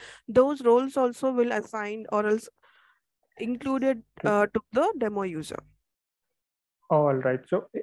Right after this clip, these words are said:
Speaker 2: including to the, to the demo user who already has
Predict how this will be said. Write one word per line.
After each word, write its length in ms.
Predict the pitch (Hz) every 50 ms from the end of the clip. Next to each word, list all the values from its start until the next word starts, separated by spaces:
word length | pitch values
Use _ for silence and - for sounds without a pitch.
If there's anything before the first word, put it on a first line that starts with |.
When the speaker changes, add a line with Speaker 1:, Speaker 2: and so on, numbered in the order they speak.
| - 208
Speaker 2:
including 760 | 214 196 180 180 175 190 180 180 180 165 202 214 240 247 - - _ _ -
to 140 | 180 156 - -
the, 140 | 175 180 175 175 -
to 80 | 170
the 140 | 160 185 175
demo 240 | 156 156 147 156 170
user 500 | 165 160 160 160 147 - 190 196 180 170 - _ _ _ -
who 320 | 170 175 170 185 - - _
already 420 | 160 151 147 139 151 165 175 202 196
has 340 | 165 - 151 151 156 -